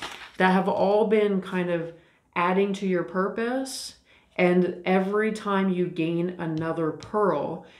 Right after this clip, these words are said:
you're becoming more and more conscious. So it's like this time, there's something about this time that kind of seems to be clicking things into place in a really,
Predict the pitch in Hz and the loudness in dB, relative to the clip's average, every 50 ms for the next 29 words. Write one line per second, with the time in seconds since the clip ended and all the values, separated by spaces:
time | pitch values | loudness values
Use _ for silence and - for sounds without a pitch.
0 | - _ - 175 170 170 170 180 180 175 - 190 185 185 190 196 190 190 175 165 | -20 _ -4 0 0 2 2 2 0 0 -2 0 2 4 4 4 4 2 2 0
1 | 160 156 156 - - 156 160 160 156 147 147 143 143 - - - - 190 185 185 | 0 -2 -2 -2 -2 -4 -4 -2 -2 -2 -4 -4 -6 -8 -12 -6 -2 0 2 2
2 | 180 180 180 - - - - - - - - - - - - - _ _ - - | 2 0 -2 -4 -6 -8 -8 -10 -12 -14 -16 -16 -18 -20 -20 -20 _ _ -10 0
3 | - 196 185 180 175 - 170 - - 185 175 170 165 165 190 214 208 - - - | 4 6 6 6 6 4 0 -2 0 0 0 0 0 0 0 0 0 -2 -6 -6
4 | 240 240 240 254 269 285 277 262 254 - 196 190 190 - 220 226 240 254 277 277 | -4 -2 -2 0 0 -2 -2 -4 -2 -2 -2 -2 0 0 0 0 0 0 0 0
5 | 262 214 220 208 185 - 170 180 190 196 185 - - 220 214 220 220 214 185 - | 0 2 2 2 2 2 0 0 0 -2 -4 -6 -4 -2 0 2 2 0 0 -2
6 | - - 185 175 180 180 180 - - 202 196 202 220 220 - - 226 208 220 214 | -4 -6 -4 -4 -4 -6 -6 -8 -4 -2 0 0 0 -2 -2 -4 -2 -2 -2 -2
7 | 208 196 - - - - - _ _ - - 226 220 220 240 240 240 226 233 226 | -2 -4 -8 -12 -20 -20 -20 _ _ -4 0 0 0 2 2 0 2 2 2 2
8 | 220 202 190 208 196 185 180 180 - - 185 175 190 190 - 214 185 180 165 160 | 2 2 2 0 0 0 0 -2 -4 -4 -2 0 0 0 0 0 0 0 0 -2
9 | 156 160 170 175 175 175 175 180 185 185 185 185 180 180 | -2 -2 -2 0 0 2 4 4 4 4 4 0 0 -4